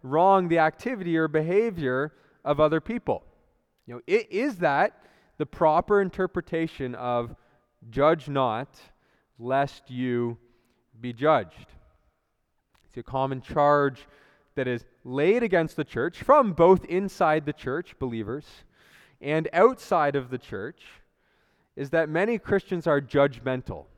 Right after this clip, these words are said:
Many Christians are judgmental. And I think because this, this charge is common, and it's not just one to particular churches,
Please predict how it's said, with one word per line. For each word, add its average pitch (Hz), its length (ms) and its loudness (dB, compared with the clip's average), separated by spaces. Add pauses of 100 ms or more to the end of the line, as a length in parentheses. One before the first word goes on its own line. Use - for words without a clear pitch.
(800)
Many 120 200 -12
Christians 135 440 -10
are 120 80 -8
judgmental. 107 640 -12 (1040)
And 160 80 -4
I 160 80 0
think 254 400 -4
because 196 380 0
this, - 240 -6 (220)
this 147 200 -6
charge 180 460 0
is 139 100 -6
common, 175 520 -2
and 127 100 -8
it's - 120 -16
not 151 200 -4
just - 240 -12
one 135 280 -6
to 120 220 -6 (420)
particular 147 720 -4
churches, 135 720 -8